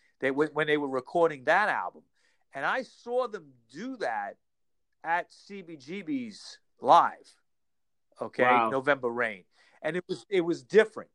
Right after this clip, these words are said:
Speaker 1: It was a different song, and it was a little more stripped down. It wasn't this big production with all the pianos and all that shit. All right? And it just, like, it was a better song. They should have left
Speaker 2: Oh.
Speaker 1: it like that. But, you know, look, I mean, they, they,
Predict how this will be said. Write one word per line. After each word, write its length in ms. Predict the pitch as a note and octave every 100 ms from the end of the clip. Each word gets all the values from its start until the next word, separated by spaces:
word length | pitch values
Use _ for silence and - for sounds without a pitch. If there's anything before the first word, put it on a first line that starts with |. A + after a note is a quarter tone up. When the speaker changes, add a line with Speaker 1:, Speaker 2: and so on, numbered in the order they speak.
| _
Speaker 1:
It 100 | C3+
was 200 | C#3 C3
a 60 |
different 480 | B2+ F3 F#3 F#3+ E3
song, 440 | - F3 F3 F3 E3
and 160 | C#3+ C#3+
it 80 | C3
was 180 | B2 A#2
a 60 | B2+
little 220 | D3+ D#3+
more 180 | D#3+ D#3
stripped 400 | - - D#3 -
down. 420 | D3+ D3+ D3+ D3 _ _ _ B2+
It 60 |
wasn't 360 | B2+ D3 D3 C3
this 180 | C#3 A2+ _
big 240 | D3+ D3+ -
production 600 | C#3 C3+ C#3+ - D3+ C#3
with 160 | B2
all 180 | B2+ C3+
the 240 | C3+ C3 A#2+ _ -
pianos 720 | C3 B2+ B2+ B2+ A#2+ B2 G#2+
and 240 | A2 G#2+ G2+ _ _ _
all 240 | - C3+ C#3
that 100 | C3
shit. 500 | - - - B2+ - _ _ _ _
All 80 | A#2+
right? 200 | B2 B2+ -
And 140 | C3
it 120 | B2+
just, 240 | C#3+ D#3 -
like, 280 | D3+ C#3 B2 -
it 60 |
was 160 | D3+ C#3+
a 60 |
better 320 | C3 E3 E3 D#3
song. 320 | - F#3 D#3
They 80 | A2+
should 180 | - C3+
have 100 | C#3
left 260 | C#3+ D#3+
Speaker 2:
Oh. 40 | C#3+
Speaker 1:
it 60 |
like 240 | C#3+ C#3 -
that. 280 | D3+ C#3 - _ _ _ _ _
But, 140 | F3+
you 80 | A3+
know, 60 | A3 -
look, 180 | D#3 G3
I 60 | E3
mean, 180 | E3+ D#3 D#3 D#3
they, 160 | F3 D#3
they, 140 | D#3+